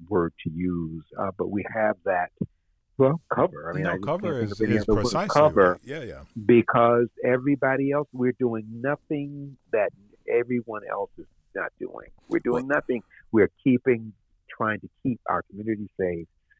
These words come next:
Speaker 1: and we are using the most available, uh, information from public health officials.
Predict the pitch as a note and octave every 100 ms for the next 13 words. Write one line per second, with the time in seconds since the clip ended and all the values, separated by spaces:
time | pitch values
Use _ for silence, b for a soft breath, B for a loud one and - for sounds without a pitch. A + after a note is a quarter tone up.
0 | _ A2 F#2+ F2+ F#2+ F#2 E2+ F2 E2+ G2
1 | F#2 F#2+ E2+ F2 F2+ E2+ F#2 F2 - F#2+
2 | D#2+ G2 G2 F#2 G2 F#2 F2 - F#2 F2+
3 | - - - F#2+ F#2 - G2+ E2+ E2 _
4 | _ _ G2+ D#2+ - F#2+ G2+ - F#2 F2+
5 | - F#2 - F#2 F2 F2